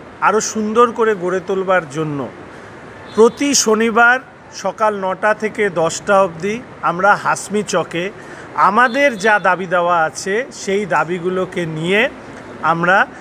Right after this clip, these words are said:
প্ল্যাকার্ড, ফেস্টুন নিয়ে দাঁড়াই। প্রতি শনিবার এই আমাদের, আহ, দাবিগুলো যা আমরা শহরের মানুষের কাছে, বিশেষত অথরিটির কাছে উত্থাপিত করি,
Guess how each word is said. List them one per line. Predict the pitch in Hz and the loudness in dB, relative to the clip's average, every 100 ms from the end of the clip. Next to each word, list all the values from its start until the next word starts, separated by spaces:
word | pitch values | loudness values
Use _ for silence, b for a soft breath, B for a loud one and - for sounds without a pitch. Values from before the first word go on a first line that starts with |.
| B - | B -4
প্ল্যাকার্ড, | 180 175 202 214 | 0 0 2 0
ফেস্টুন | - 175 165 - 185 | 0 -8 -8 -6 -6
নিয়ে | 175 185 262 330 - - - - - | -4 -4 -4 -6 -16 -20 -20 -16 -4
দাঁড়াই। | 139 160 156 107 - - - - B B B B B | 2 4 4 0 -12 -20 -20 -20 B B B B B
প্রতি | 226 262 311 | 2 2 2
শনিবার | 294 233 233 254 254 254 247 - - - - - - | 0 0 -2 2 6 6 4 -4 -20 -20 -20 -20 -4
এই | 208 226 247 247 233 - - - - | 0 2 0 -4 -10 -18 -20 -14 -8
আমাদের, | 180 190 202 190 214 202 - 185 156 - - - | -4 0 0 4 4 2 -2 -12 -12 -12 -20 -12
আহ, | 180 170 165 160 156 147 127 135 | -4 0 2 2 2 -2 -6 2
দাবিগুলো | 165 185 233 220 196 202 180 | 4 4 0 -2 -2 -4 -2
যা | 180 | -2
আমরা | 180 175 180 | -2 0 -2
শহরের | - 170 180 190 180 | -2 -2 0 -2 0
মানুষের | 170 165 170 196 165 | -2 -2 -4 -6 -2
কাছে, | 170 156 185 | -2 -2 -4
বিশেষত | 170 208 208 214 208 190 B B - | -4 -4 -2 0 2 0 B B 0
অথরিটির | 165 208 254 254 254 220 | 2 4 0 2 -2 0
কাছে | 196 180 | 0 0
উত্থাপিত | 185 156 185 165 165 175 143 | -4 -4 -4 -4 -4 -6 -6
করি, | 151 180 | -6 -6